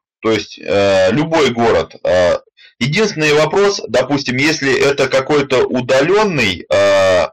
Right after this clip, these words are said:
город, допустим, у нас есть специалист во Владимире, да, а машина находится где-нибудь в Коврове, то есть докуда надо ехать.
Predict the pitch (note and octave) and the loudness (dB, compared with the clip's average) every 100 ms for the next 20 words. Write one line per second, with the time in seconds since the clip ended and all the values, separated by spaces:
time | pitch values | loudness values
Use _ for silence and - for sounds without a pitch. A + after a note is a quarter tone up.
0 | _ - A#2 C3+ D#3+ D3 D3+ D3+ D3 B2+ | _ -10 0 2 2 2 -2 0 -4 -4
1 | G#2+ - _ - B2 D3 C#3+ C#3+ - - | -6 -8 _ -8 0 0 0 -2 -2 -8
2 | B2+ C#3 C#3 C#3 C#3 C3 C#3 D3 F3+ G3+ | -4 0 0 0 -2 0 2 0 0 0
3 | C#3 F#2 E2 A#2 B2+ - _ _ - A#2+ | 0 -2 0 2 2 -4 _ _ 0 2
4 | C3+ B2 A#2+ D3+ C#3 A#2+ A2+ C3+ C#3 B2 | 2 2 2 0 0 0 0 0 -2 -2
5 | - G2+ A2 B2 A2+ G#2 - A2 G#2+ A2 | -2 -2 0 0 0 -2 -2 0 2 2
6 | G2+ E2 E2+ D#2+ - G#2+ G#2+ B2+ A2+ G#2+ | 2 0 -4 -6 -4 -2 -2 -2 -2 0
7 | G2+ G2 F#2+ F2 - - | 0 0 0 -2 -6 -16